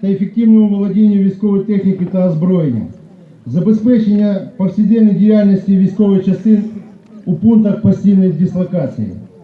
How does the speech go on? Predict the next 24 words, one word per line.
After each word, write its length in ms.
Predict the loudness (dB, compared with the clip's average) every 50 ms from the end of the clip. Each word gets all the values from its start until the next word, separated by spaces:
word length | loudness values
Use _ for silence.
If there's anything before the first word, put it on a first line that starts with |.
| -20 -20 _ _ _ _ _ _ _ _ _ _ _ _ _ _ _
А 100 | -6 -6
кожен 420 | -2 0 2 4 4 4 4 4 4
командир 440 | 4 4 4 4 4 4 4 4 2
і 40 |
начальник 560 | 2 0 0 0 -2 -2 0 0 0 -2 -2 -2
повинен 400 | -2 -2 0 2 2 2 2 0
пам'ятати, 680 | 0 2 2 2 2 2 2 0 -2 -2 -2 -4 -8 -10 -10 -12 -14 -16 -18 -20 -20 -20 -12 -6
що 120 | 0 2
він 240 | 4 6 6 6 4
відповідає 760 | 4 2 2 2 2 4 2 2 2 2 0 0 -2 -2 -6 -10 -12 -4
перед 260 | -2 0 2 2 2
батьками 640 | 2 0 0 0 0 0 2 4 4 4 4 4 0 -2 -8 -14 -18 -20 -20 -20 -20 -8 -4
та 140 | -2 0 2
державою 600 | 2 2 4 4 4 4 4 4 4 4 4 2
за 120 | 2 2
те, 260 | 0 0 0 0 0
щоб 200 | -2 -2 -2 0
у 60 | 0
військових 440 | 0 0 0 0 2 2 2 2 2
колективах 720 | 2 2 2 2 2 2 0 2 2 2 2 0 -2 -6 -14 -18 -8
панувала 540 | -2 2 2 4 4 4 2 2 2 0 0
обстановка 560 | -2 -2 0 0 2 2 2 2 0 0 -2
взаємної 540 | -2 0 0 0 2 2 2 2 2 2 2
довіри, 460 | 2 2 2 2 2 0 0 -2 -4